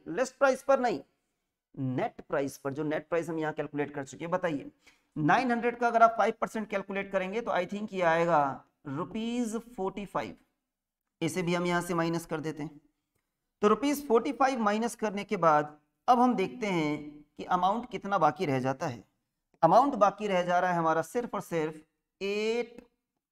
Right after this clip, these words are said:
फिफ्टी फ़ाइव। इसे नाम दिया जाता है कैश प्राइस।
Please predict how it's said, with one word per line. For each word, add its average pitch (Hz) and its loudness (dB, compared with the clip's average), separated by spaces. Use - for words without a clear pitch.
फिफ्टी 175 -8
फ़ाइव। 120 -10
इसे 277 -2
नाम 208 2
दिया 202 2
जाता 185 0
है 196 -2
कैश 240 -4
प्राइस। 135 -2